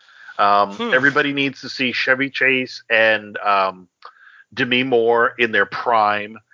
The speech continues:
Speaker 1: playing the most unbelievable couple ever.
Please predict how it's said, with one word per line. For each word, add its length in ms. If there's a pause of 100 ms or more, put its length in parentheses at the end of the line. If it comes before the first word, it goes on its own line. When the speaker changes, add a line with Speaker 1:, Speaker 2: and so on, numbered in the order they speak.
(220)
Speaker 1:
playing 600
the 320
most 400
unbelievable 680
couple 480
ever. 380